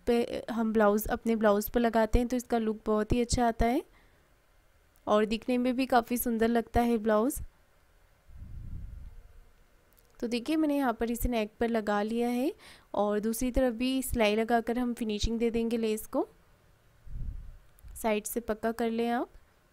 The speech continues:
ठीक है। यहाँ पर भी सिलाई लगा लेनी है आपको। मैंने सिलाई लगा ली है।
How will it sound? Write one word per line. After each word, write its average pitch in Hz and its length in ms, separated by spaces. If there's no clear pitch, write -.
ठीक 240 200
है। 427 80
यहाँ 302 160
पर 233 200
भी 220 140
सिलाई 220 300
लगा 233 220
लेनी 233 300
है 247 100
आपको। 240 320
मैंने 254 220
सिलाई 214 300
लगा 220 300
ली 247 180
है। 311 160